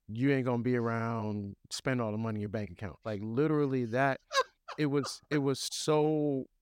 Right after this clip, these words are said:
crazy. And we didn't, you know, we grew up in that. Like, we were, we were, uh, you know, young adults in the time of that world.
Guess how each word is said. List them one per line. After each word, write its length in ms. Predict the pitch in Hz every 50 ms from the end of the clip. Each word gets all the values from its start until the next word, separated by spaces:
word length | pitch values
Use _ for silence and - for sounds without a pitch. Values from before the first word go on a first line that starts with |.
| _ -
crazy. 680 | - - 196 220 262 240 196 135 120 113 104 104 120 _ _ _ _ _ _ _ _ _ _ - -
And 320 | 147 156 147 147 131 131
we 140 | 165 214 240
didn't, 320 | 226 220 214 202 180 - -
you 80 | 175
know, 300 | 190 180 170 156 139 - _ _ _ _ _ _ _ _ - 320 - _ _ _ _ _ - 131
we 180 | 135 143 202
grew 240 | 196 - 220 185 190
up 160 | 247 302 -
in 120 | 165 110 98
that. 160 | 85 - - -
Like, 140 | 120 113
we 160 | 117 139 190 240
were, 340 | 240 240 190 175 156 135
we 260 | 73 82 110 135 185 214
were, 260 | 202 196 180 - - - _ -
uh, 60 | 123 131
you 120 | 135 139
know, 120 | 127 107
young 340 | 101 98 107 139 151 165 156
adults 580 | 139 107 104 120 135 156 160 139 123 - - - _ _ _ _ _ _ _ _ -
in 200 | 156 160 165 156
the 120 | 135 147
time 420 | 139 - - 156 147 143 139 131 120 -
of 180 | 135 123 120
that 240 | 127 131 127 117 107
world. 500 | 117 143 180 202 156 120 107 104 98